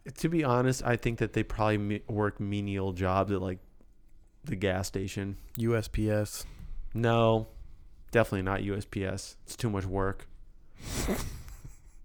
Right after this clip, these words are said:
Speaker 1: I think they're lazy.
Speaker 2: So then they, they probably have, like, an Instagram.
Speaker 1: Well, if you're gonna be out all night doing witch stuff, do you want to get up, you know, at, like, two in the morning to get on your truck and load shit up? There's no way in hell you're doing that.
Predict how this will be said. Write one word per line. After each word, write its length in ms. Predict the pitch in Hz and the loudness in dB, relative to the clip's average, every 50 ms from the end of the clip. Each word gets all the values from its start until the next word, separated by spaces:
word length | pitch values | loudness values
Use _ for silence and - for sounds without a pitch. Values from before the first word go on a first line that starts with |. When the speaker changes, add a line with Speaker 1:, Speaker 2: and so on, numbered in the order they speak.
| - - - - - - - - - - - - - - - - - | -10 -10 -12 -12 -16 -20 -20 -18 -18 -16 -16 -16 -16 -16 -4 2 4
Speaker 1:
I 120 | 127 123 | 6 6
think 240 | - - 190 - - | 8 6 6 6 8
they're 180 | - 185 139 | 8 8 8
lazy. 600 | 117 110 113 113 131 156 156 135 117 101 113 110 - - - - - - - - - - - - - | 8 6 6 8 8 8 6 4 2 0 -2 -4 -8 -14 -20 -16 -14 -12 -12 -12 -10 -12 -12 -12 -12
Speaker 2:
So 160 | - - - | -10 -8 -4
then 160 | 123 131 127 120 | 0 0 2 4
they, 160 | 117 110 107 | 4 2 2
they 140 | 104 117 110 | 0 0 2
probably 180 | 117 127 123 117 | 4 4 4 4
have, 120 | 113 113 | 4 2
like, 100 | 113 107 | 2 0
an 80 | 101 98 | 0 0
Instagram. 280 | 101 101 - 110 107 143 | -2 -2 0 4 8 10
Speaker 1:
Well, 180 | 170 180 180 208 | 10 10 10 10
if 60 | 220 | 8
you're 100 | 208 202 | 8 8
gonna 140 | 208 208 196 | 10 10 12
be 120 | 185 185 | 12 12
out 200 | 185 196 214 214 | 12 12 12 12
all 100 | 196 185 | 10 10
night 220 | 165 156 160 156 139 | 10 8 8 8 8
doing 240 | 147 147 135 120 117 | 8 8 8 10 8
witch 180 | 156 180 - | 8 8 8
stuff, 420 | - - - 123 120 139 151 - - - - - - - 110 107 | 4 4 10 10 12 12 10 6 -2 -14 -18 -14 -8 -6 -4 0
do 100 | 101 110 | 4 6
you 120 | 110 117 120 | 8 8 10
want 400 | 110 107 110 117 127 143 143 - | 10 10 10 10 8 8 6 4
to 100 | 143 135 | 4 4
get 220 | 123 127 139 139 | 8 10 12 12
up, 240 | 143 147 - - - - - - - - - | 12 10 6 2 -8 -16 -18 -20 -18 -4 2
you 140 | - 127 123 | 4 6 6
know, 200 | 123 127 131 127 | 8 8 8 8
at, 20 | 120 | 8
like, 220 | 117 113 113 107 - - - - - - - - | 8 6 6 4 -2 -8 -20 -20 -20 -20 -12 -6
two 320 | - - - 131 135 139 143 | -4 2 6 8 10 12 12
in 80 | 139 | 10
the 80 | 135 120 | 10 8
morning 540 | 113 110 110 113 120 131 139 143 143 139 135 - | 10 10 10 10 10 8 6 6 4 2 2 2
to 80 | - 104 | 2 6
get 160 | 98 113 117 | 8 8 8
on 160 | 120 123 123 | 10 8 8
your 100 | 120 117 | 6 4
truck 320 | - - 117 117 123 123 - | 4 4 4 4 4 4 2
and 160 | 117 104 101 | 2 4 6
load 200 | 104 113 120 113 | 6 6 4 4
shit 240 | - - 120 110 110 | 4 6 6 6 6
up? 160 | 113 - 131 | 4 2 0
There's 180 | 135 139 147 | -2 -2 2
no 140 | 156 160 151 | 4 4 4
way 220 | 147 151 156 156 156 | 6 6 4 4 4
in 100 | 156 156 | 2 2
hell 220 | 170 175 175 143 | 2 4 4 4
you're 140 | 113 101 95 | 4 4 2
doing 300 | 92 92 92 98 - - - | 2 0 0 -2 -4 -6 -8
that. 140 | - - | -10 -10